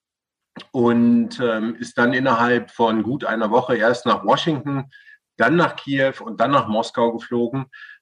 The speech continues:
ähm, und hat das zu dem Zeitpunkt gemacht, wo er das für richtig hielt. Und als Begründung wurde aus seinem Umfeld dann immer gesagt, warum sollen wir sozusagen nur für die Show irgendwo hinfliegen?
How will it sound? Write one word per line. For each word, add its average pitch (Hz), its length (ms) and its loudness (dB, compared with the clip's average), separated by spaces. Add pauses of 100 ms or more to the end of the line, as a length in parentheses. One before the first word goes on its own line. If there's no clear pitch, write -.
(180)
ähm, 120 680 4 (280)
und 123 180 -2
hat 139 180 -2
das 160 220 -4
zu - 100 -6
dem 131 240 0
Zeitpunkt - 480 -2
gemacht, 123 300 0
wo 127 100 -2
er 117 160 0
das 135 160 -2
für 120 160 -4
richtig 151 340 -6
hielt. 131 360 0 (360)
Und - 200 -4
als 120 180 -4
Begründung 131 680 4
wurde 113 220 4
aus 110 180 0
seinem 120 260 2
Umfeld 139 400 -2
dann 120 100 0
immer 120 220 0
gesagt, 113 500 -4 (320)
warum 131 380 0
sollen 135 320 0
wir 131 500 -4 (140)
sozusagen 120 520 2
nur 139 160 6
für 135 160 -2
die 120 120 4
Show 139 400 2
irgendwo 120 320 -2
hinfliegen? 131 760 -2